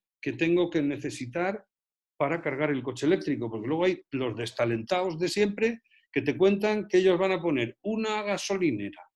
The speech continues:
eh, una electrolinera con energía solar y que van a dar de comer a todos los coches eléctricos de la granja. Tú eres tonto. Si ahora mismo yo me dedico al urbanismo,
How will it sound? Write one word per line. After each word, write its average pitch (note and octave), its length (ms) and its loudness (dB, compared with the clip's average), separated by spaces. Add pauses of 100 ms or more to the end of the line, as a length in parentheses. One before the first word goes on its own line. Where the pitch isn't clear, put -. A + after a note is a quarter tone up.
(360)
eh, C3 180 -10
una F#3 220 4
electrolinera E3+ 880 2
con C#3 180 0
energía D3+ 480 2
solar A3 400 2 (260)
y D#3 140 -4
que D#3+ 100 2
van F#3 200 2
a F#3 60 2
dar F#3+ 200 4
de F3 100 4
comer F3+ 440 4
a D3 100 0
todos F#3+ 140 2
los F3+ 100 4
coches F3 300 2
eléctricos F3+ 420 6
de C#3 80 4
la A#2 120 2
granja. B2 340 -2 (160)
Tú - 80 -4
eres C3+ 180 -6
tonto. - 340 -10 (1400)
Si D3 160 2
ahora G#3 180 6
mismo A3 320 6
yo F3+ 160 6
me A#3+ 120 4
dedico G#3+ 260 4
al F3+ 80 4
urbanismo, D3 580 2